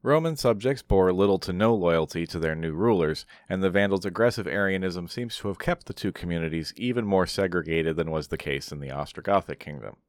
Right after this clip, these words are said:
Also, the Vandal army was mainly settled in the extremely rich areas, as I've said, of eastern Numidia and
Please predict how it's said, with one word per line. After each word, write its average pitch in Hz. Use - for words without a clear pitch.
Also, 113
the 110
Vandal 104
army 92
was 107
mainly 107
settled 90
in 95
the 95
extremely 95
rich 85
areas, 76
as 76
I've 78
said, 80
of 87
eastern 82
Numidia 78
and 90